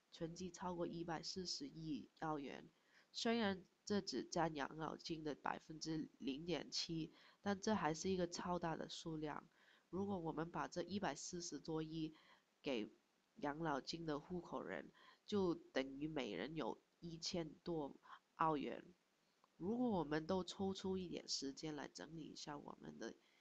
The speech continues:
养老金，也做一点研究，我们退休时有更多的退休金，也可以过得更好。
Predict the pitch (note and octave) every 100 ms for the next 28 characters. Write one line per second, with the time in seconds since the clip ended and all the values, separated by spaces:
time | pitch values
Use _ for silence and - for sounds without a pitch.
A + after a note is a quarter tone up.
0 | _ D3+ D3 F3 C#3 B2+ D#3+ C#3 - C#3
1 | C3+ - _ _ _ - G#3 G3+ G3 C3
2 | C3 B2+ C3+ E3 D#3+ D#3+ C3+ D3 D#3+ -
3 | A3 G#3+ G#3 F3 - C3 D3+ - - -
4 | - C3+ - G3+ F#3+ F#3+ F#3 F#3 D#3+ D#3
5 | - E3 E3 E3 D#3+ D3+ - C3+ - E3
6 | E3 - E3 E3+ E3 - F#3 D#3 C#3+ -